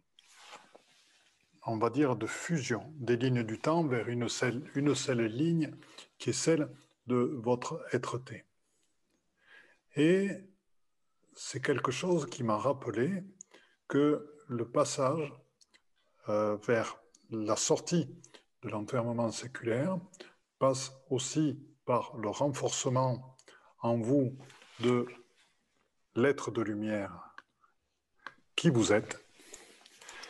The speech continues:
Et donc, pour cela, de ressentir encore mieux,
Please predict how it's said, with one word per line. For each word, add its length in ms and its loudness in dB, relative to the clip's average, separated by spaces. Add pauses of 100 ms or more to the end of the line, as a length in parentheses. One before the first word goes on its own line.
(300)
Et 400 8 (2250)
donc, 440 6 (480)
pour 160 0
cela, 540 6 (480)
de 160 4
ressentir 1080 6
encore 380 2
mieux, 340 0